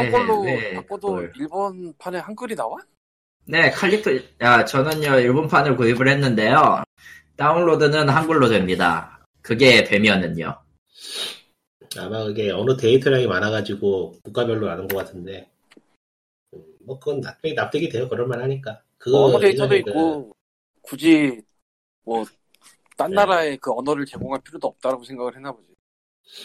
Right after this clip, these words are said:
Speaker 1: 아니, 그건 고사하고 영어로 바꿀 때, 저, 데이터량은 압도적으로 높아요.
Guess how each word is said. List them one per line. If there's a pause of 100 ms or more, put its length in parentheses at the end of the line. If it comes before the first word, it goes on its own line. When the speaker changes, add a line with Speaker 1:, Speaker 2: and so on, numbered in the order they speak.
(160)
Speaker 1:
아니,
그건
고사하고
영어로
바꿀
때, (200)
저, (300)
데이터량은
압도적으로
높아요.